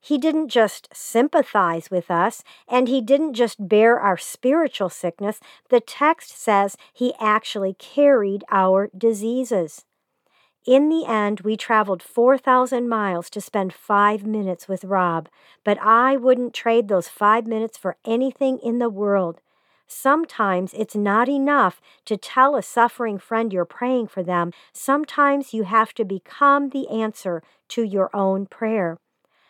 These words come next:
Our last night in Wales, as we gathered with mutual friends to pray for Rob, I realized that God is present in the midst of suffering because we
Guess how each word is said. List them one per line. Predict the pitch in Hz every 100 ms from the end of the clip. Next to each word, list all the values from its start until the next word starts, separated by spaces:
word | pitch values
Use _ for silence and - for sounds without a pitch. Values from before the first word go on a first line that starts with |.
| _
Our | - 220
last | 220 220 269 285 -
night | 254 240
in | 262
Wales, | 220 185 170 175 - - _
as | 226 226
we | 226
gathered | 190 214 208 233 294 254
with | 214 -
mutual | 202 202 262 262
friends | - 226 196 196
to | - 190
pray | - 202 202
for | 240
Rob, | 226 196 175 170 - - - -
I | 240
realized | 220 233 277 320 269 180 175 -
that | 202 202 180
God | 214 247 269 277
is | 247 254 254 -
present | - 233 240 233 180 - _ _
in | - 220
the | 214
midst | 202 214 262 311 -
of | 330
suffering | 285 - 247 208 196 175 170 - _ _ -
because | 220 - 202 185 180
we | 185 180 247 262 175